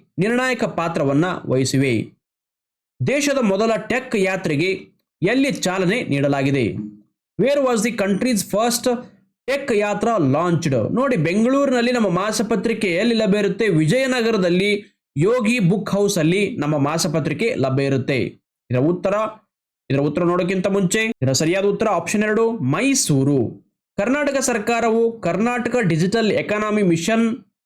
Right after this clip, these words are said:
ಮತ್ತು ಇಂಡಿಯಾ ಎಲೆಕ್ಟ್ರಾನಿಕ್ಸ್ ಮತ್ತು ಸೆಮಿಕಂಡಕ್ಟರ್ ಅಸೋಸಿಯೇಷನ್ ಒಂದಿಗೆ ಆಗಸ್ಟ್ ಆರರಂದು ಮೈಸೂರಿನಲ್ಲಿ ಮೊದಲ ಬಾರಿಗೆ ಇ ಎಸ್ ಡಿ ಎಂ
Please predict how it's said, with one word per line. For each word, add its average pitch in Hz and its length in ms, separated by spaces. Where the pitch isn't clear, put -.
ಮತ್ತು 233 220
ಇಂಡಿಯಾ 220 460
ಎಲೆಕ್ಟ್ರಾನಿಕ್ಸ್ 208 880
ಮತ್ತು 190 240
ಸೆಮಿಕಂಡಕ್ಟರ್ 196 960
ಅಸೋಸಿಯೇಷನ್ 226 640
ಒಂದಿಗೆ 160 560
ಆಗಸ್ಟ್ 220 340
ಆರರಂದು 208 560
ಮೈಸೂರಿನಲ್ಲಿ 214 720
ಮೊದಲ 170 320
ಬಾರಿಗೆ 170 500
ಇ 220 120
ಎಸ್ 240 360
ಡಿ 196 160
ಎಂ 208 420